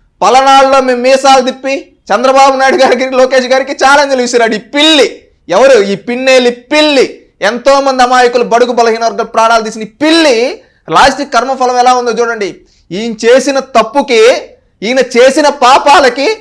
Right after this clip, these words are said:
ఈరోజు పోలీసులు అరెస్ట్ చేస్తారు, అరెస్ట్ చేసేశారు. యా, ఈవీఎం ధ్వంసం కేసులో పిన్నేలను అరెస్ట్ చేసినట్టు సమాచారం. ఆ,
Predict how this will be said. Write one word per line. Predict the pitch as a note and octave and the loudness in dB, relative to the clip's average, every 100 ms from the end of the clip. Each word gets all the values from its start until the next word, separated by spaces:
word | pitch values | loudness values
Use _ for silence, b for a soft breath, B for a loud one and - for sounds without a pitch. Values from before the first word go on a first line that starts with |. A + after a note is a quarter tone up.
| - | -8
ఈరోజు | A3+ B3+ C#4 | 0 2 2
పోలీసులు | C4 B3+ C4+ C4+ B3+ | 2 2 4 2 0
అరెస్ట్ | A#3+ C4 C4 | 0 0 -2
చేస్తారు, | B3 A#3 A#3 A3+ | 0 0 0 0
అరెస్ట్ | A3 B3 C4 | 0 0 -4
చేసేశారు. | C4+ C4 B3+ C4+ C4 C4+ B3 - - b b b b G3+ | 0 0 4 2 4 2 2 -2 -12 b b b b 0
యా, | B3+ | 0
ఈవీఎం | G#3+ A3+ B3 B3+ A#3 | 0 -4 -2 -2 0
ధ్వంసం | A3+ A3+ A#3 | -2 0 -4
కేసులో | A3+ G#3+ A#3 | -2 -2 -4
పిన్నేలను | A#3 A#3 A#3+ | -6 -2 0
అరెస్ట్ | A#3 A3+ A3+ | 0 0 -2
చేసినట్టు | G#3+ G3+ A#3+ | -4 -4 -6
సమాచారం. | A#3 G#3 G#3+ G#3 G3 - _ _ _ | -4 -4 -4 -2 -4 -4 _ _ _
ఆ, | F3+ C#4 | 0 0